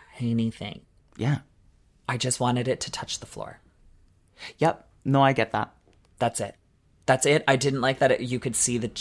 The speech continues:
Speaker 1: to the bottoms of her feet, right? Even if she did a heel that was just slightly shorter, I think it would have brushed the floor a little bit more. And I feel like, 'cause if you're gonna go with a length that doesn't touch the floor fully, I either want it to be like a T length where it's just gonna go mid shin,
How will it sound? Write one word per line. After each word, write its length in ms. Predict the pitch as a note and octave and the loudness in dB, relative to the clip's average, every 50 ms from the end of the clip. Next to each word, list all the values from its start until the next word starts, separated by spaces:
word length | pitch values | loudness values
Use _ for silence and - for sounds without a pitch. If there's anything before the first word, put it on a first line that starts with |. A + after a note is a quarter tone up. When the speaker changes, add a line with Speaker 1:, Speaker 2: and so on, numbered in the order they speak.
| - - - | -16 -8 -4
Speaker 1:
to 100 | B2+ A#2 | -4 -2
the 100 | - A2+ | -2 -2
bottoms 400 | G#2+ A2+ G#2+ G#2 A2 A2 A2+ A2+ | 0 2 2 2 2 0 -2 -2
of 80 | A2 G#2+ | -4 -6
her 100 | A#2 A2+ | -8 -12
feet, 480 | - - A2+ A2 A2+ B2+ D#3 - - - - - - - - - - - - - - | -10 -10 -8 -8 -6 -6 -6 -8 -10 -14 -20 -20 -20 -20 -20 -20 -20 -20 -20 -4 0
right? 320 | B2+ A#2+ B2 B2 B2+ C3 - | 2 4 4 4 2 2 0
Even 180 | C#3+ C3+ D3 D3 | 0 0 0 0
if 60 | C#3 - | 0 0
she 140 | - D3 | 0 0
did 160 | C3 C3+ B2 A#2 | 2 2 0 0
a 40 | |
heel 260 | A#2 - - A#2 A2+ G#2+ | -2 -2 0 0 2 4
that 100 | A2+ D2+ | 2 2
was 120 | A2 - | 2 -2
just 180 | - A#2 - - | -2 0 -2 0
slightly 300 | - G#2+ G#2+ - G#2+ A2+ | 0 0 0 0 -2 -4
shorter, 300 | - - G#2+ G#2+ G#2 G#2 | -2 -2 -2 0 0 0
I 80 | G#2 G#2+ | -2 -2
think 220 | - G#2+ G#2+ - | -4 -6 -6 -6
it 60 | G2+ | -6
would 100 | - A2 | -8 -8
have 120 | A2 G#2 - | -8 -4 -2
brushed 280 | G2+ G2 - - - - | -2 -2 -2 -4 -10 -12
the 60 | - | -12
floor 440 | - - A2 G2+ G2+ G#2 G#2+ G#2+ - - | -6 -4 0 0 2 2 2 0 -2 -4
a 60 | A#2+ | -6
little 200 | A#2+ A2+ A#2 A#2 | -4 -2 -2 0
bit 140 | A#2+ B2 - | -2 -2 -2
more. 200 | B2+ B2+ B2 B2+ | 0 0 0 0
And 160 | B2+ A#2 G#2 - - | 0 0 -2 -4 -4
I 100 | - A#2+ | -4 -4
feel 200 | A#2 - - A#2+ | -2 -2 -2 0
like, 220 | A#2+ A#2 A2 - - - - - - - - | 0 0 0 -2 -8 -18 -20 -20 -20 -10 -4
'cause 120 | - C3+ | 2 2
if 100 | D#3 C#3+ | 4 4
you're 100 | C#3+ C#3 | 4 4
gonna 220 | A#2+ C#3 C3 B2+ B2 | 4 2 2 0 2
go 160 | - B2 A#2 | 2 4 4
with 140 | B2 A#2+ - | 4 4 2
a 40 | |
length 240 | A#2 A2+ G#2+ A2 - | 0 0 0 -2 -2
that 100 | A#2 G#2 - | -4 -4 -2
doesn't 340 | A#2 G#2+ A2 G#2 - - | -2 -2 -2 -6 -8 -10
touch 260 | - - A#2 - - - | -8 -8 -6 -6 -6 -10
the 60 | A2 | -10
floor 220 | - - A2+ G#2+ | -4 -2 -2 -2
fully, 440 | - - - D3+ D#3 D3+ D#3 D#3 - | -2 0 2 4 4 6 4 4 4
I 160 | - A#2 A2+ A2+ | 4 4 4 6
either 140 | A2+ A2 | 4 4
want 180 | A2 G#2+ G#2 G#2 | 4 4 2 0
it 60 | - - | 0 -4
to 100 | - - | -6 -4
be 120 | G#2+ A2 | -4 -2
like 160 | G2+ F#2+ F#2+ - | -2 -4 -4 -4
a 60 | G#2+ | -8
T 180 | - - E3+ D#3+ | -4 -2 0 2
length 300 | D#3 D#3 D#3 D#3+ - - | 2 2 2 -2 -2 0
where 80 | A2+ | 0
it's 100 | G#2 - | 0 0
just 140 | - G#2+ - - | -2 -6 -6 -6
gonna 120 | G2+ G2+ | -6 -4
go 120 | G2+ G2+ | -4 -4
mid 200 | G2+ G2+ G2+ G#2 | -4 -4 -4 -4
shin, 300 | - - D3+ D3 D3+ D#3 | -2 0 0 2 0 -2